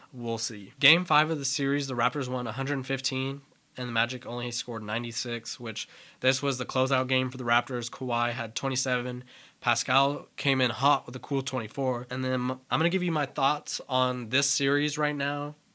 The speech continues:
I think the Magic are a young team with a lot of potential. It's just they really need to draft better. That's,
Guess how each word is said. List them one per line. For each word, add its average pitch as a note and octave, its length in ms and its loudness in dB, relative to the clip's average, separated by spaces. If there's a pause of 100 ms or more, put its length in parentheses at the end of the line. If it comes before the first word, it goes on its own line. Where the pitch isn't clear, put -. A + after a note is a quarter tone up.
(260)
I C3 120 2
think G3 460 -2 (240)
the D3 100 -2
Magic C#3+ 500 2
are C#3 100 4
a C3 60 0
young C3 340 0
team F3 540 -2 (200)
with C#3 180 -2
a C3+ 60 -2
lot B2+ 240 2
of C#3+ 80 -6
potential. D3+ 680 -2 (500)
It's B2 160 -6
just C#3 220 2
they C#3+ 140 4
really C#3+ 520 2
need C#3+ 200 2
to C#3+ 80 -4
draft C3+ 300 2
better. G2 260 -10
That's, B2 260 0